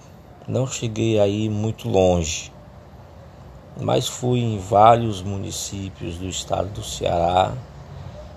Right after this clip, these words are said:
visto que eu sou natural do Ceará, sou cearense, da cidade de Fortaleza. E com vinte anos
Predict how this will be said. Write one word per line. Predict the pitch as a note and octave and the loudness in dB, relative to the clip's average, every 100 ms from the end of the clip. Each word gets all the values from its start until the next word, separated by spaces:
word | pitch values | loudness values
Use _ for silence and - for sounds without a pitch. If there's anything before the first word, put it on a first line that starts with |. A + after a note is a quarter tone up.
| - - | -14 -8
visto | E2+ G2+ - - | -2 -2 -4 -8
que | - F#2+ | -8 -6
eu | F#2 F2+ | -4 -4
sou | - - G2 F#2+ G2 G#2+ - - - - - - - | -8 -6 -4 -4 -6 -8 -14 -18 -16 -18 -18 -18 -10
natural | F2 F#2 - - F#2 F#2 F#2+ G2+ | -2 -2 -2 -6 -4 0 0 0
do | F#2+ F#2+ | -4 -8
Ceará, | - F2 F2 F2+ | -2 0 0 -4
sou | - | -6
cearense, | - - F2 F#2 F2 F#2 G#2 - - - - - - - | -6 -2 -2 -2 -4 -4 -6 -8 -10 -18 -20 -20 -20 -14
da | - | -10
cidade | - E2+ F#2 F2 E2 | -8 -6 0 0 -2
de | |
Fortaleza. | F2 - F#2 - - F2+ F2 F2 F2+ F2+ - - - - - - - - - - - - - - - - - - - - G#2+ G2 | -10 -4 -4 -4 -4 -2 -2 -2 -4 -6 -10 -20 -20 -20 -20 -20 -20 -20 -20 -20 -20 -20 -20 -20 -20 -20 -20 -20 -20 -6 -2 0
E | F#2 F2+ F#2 F2 F2 - - - - - - - - - - - - - - - - | 0 0 -2 -2 -6 -12 -20 -20 -20 -20 -20 -20 -20 -20 -20 -20 -20 -20 -20 -20 -10
com | F2 | -8
vinte | E2 E2 - | -6 -6 -2
anos | F2+ F2+ F2 D#2+ - | -2 -2 -4 -8 -14